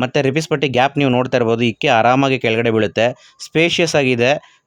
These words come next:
So ಇಲ್ಲಿ ನಾವು ಒಂದು ಇಪ್ಪತ್ತೈದು ಮರಿ ಕಂಫರ್ಟಬಲ್ ಆಗಿ ಬಿಡ್ಬೋದು ಆರಾಮಾಗಿ. ಇಪ್ಪತ್ತೈದು ಮರಿ ಓಡಾಡ್ಕೊಂಡೇ ಮೇಯ್ಬೋದು ಆರಾಮಾಗಿ. ಆ ಥರ ನಾನು ಹೇಳ್ತಾ ಇರೋದು. ಕಂಜೆಸ್ಟೆಡ್ ಆಗಲ್ಲ, ಆರಾಮಾಗಿ ಇಪ್ಪತ್ತೈದು ಮರಿ ಓಡಾಡ್ಕೊಂಡು ನೀರು ಕುಡ್ಕೊಂಡು ಆರಾಮಾಗಿರ್ಬೋದು, ಅಷ್ಟು ಸ್ಪೇಸ್ ಇದೆ.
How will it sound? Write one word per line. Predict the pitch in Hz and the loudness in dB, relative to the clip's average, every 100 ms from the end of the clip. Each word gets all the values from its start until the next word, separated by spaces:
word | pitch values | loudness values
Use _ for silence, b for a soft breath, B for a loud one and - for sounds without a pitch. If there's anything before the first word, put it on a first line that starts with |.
| - | 0
So | 160 151 | 2 4
ಇಲ್ಲಿ | 165 190 | 2 2
ನಾವು | 185 180 | 4 2
ಒಂದು | 175 160 | 2 2
ಇಪ್ಪತ್ತೈದು | 151 143 202 190 185 165 | 0 0 0 2 2 2
ಮರಿ | 160 180 | 2 0
ಕಂಫರ್ಟಬಲ್ | 156 156 160 180 175 160 156 | 0 -2 0 0 0 2 2
ಆಗಿ | 156 | 2
ಬಿಡ್ಬೋದು | 156 139 120 120 110 | 0 2 2 2 4
ಆರಾಮಾಗಿ. | 107 120 120 104 113 | 2 2 2 0 -2
ಇಪ್ಪತ್ತೈದು | 117 131 139 123 | -2 0 0 0
ಮರಿ | 127 | 2
ಓಡಾಡ್ಕೊಂಡೇ | 156 127 156 160 160 156 | 2 4 4 2 0 2
ಮೇಯ್ಬೋದು | 139 123 113 107 | 2 2 2 2
ಆರಾಮಾಗಿ. | 104 107 98 | 2 0 0
ಆ | 101 | 0
ಥರ | 113 | 0
ನಾನು | 110 104 95 87 B B 95 | -2 -2 -4 -8 B B -2
ಹೇಳ್ತಾ | 104 98 | 0 0
ಇರೋದು. | 92 87 101 160 B B | 0 0 0 -2 B B
ಕಂಜೆಸ್ಟೆಡ್ | 117 123 156 151 123 | 0 2 0 0 2
ಆಗಲ್ಲ, | 107 98 101 170 b b | 2 2 0 0 b b
ಆರಾಮಾಗಿ | 139 180 170 135 101 | 2 4 4 0 -2
ಇಪ್ಪತ್ತೈದು | 101 143 139 135 127 | -2 -2 0 0 0
ಮರಿ | 170 | 2
ಓಡಾಡ್ಕೊಂಡು | 143 135 135 139 139 | 2 2 2 0 -2
ನೀರು | 143 135 135 | 0 0 0
ಕುಡ್ಕೊಂಡು | 135 123 131 165 190 B B - | -2 -2 0 0 -2 B B 0
ಆರಾಮಾಗಿರ್ಬೋದು, | 135 165 160 131 113 110 | 2 4 2 2 0 0
ಅಷ್ಟು | 113 160 | 0 -2
ಸ್ಪೇಸ್ | - 160 160 | -2 0 0
ಇದೆ. | 139 | 0